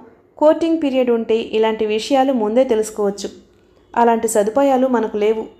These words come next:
అంతా దైవాధీనం సిరీస్, లక్ మీద డిపెండ్ అవుతాయి మన పెళ్ళిళ్ళు. నాకు ఏం చెప్పాలో తెలియటం లేదు,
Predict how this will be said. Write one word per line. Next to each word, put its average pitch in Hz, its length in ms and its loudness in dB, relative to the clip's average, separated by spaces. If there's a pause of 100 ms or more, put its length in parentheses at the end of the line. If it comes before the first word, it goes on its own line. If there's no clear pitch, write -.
(240)
అంతా 285 340 2
దైవాధీనం 247 640 2
సిరీస్, 233 400 -4 (560)
లక్ 233 260 2
మీద 311 160 0
డిపెండ్ 254 440 0
అవుతాయి 220 460 0 (520)
మన 220 140 -2
పెళ్ళిళ్ళు. 214 680 -2 (260)
నాకు 233 220 -2
ఏం 208 340 0
చెప్పాలో 277 320 2
తెలియటం 240 380 0
లేదు, 214 280 -2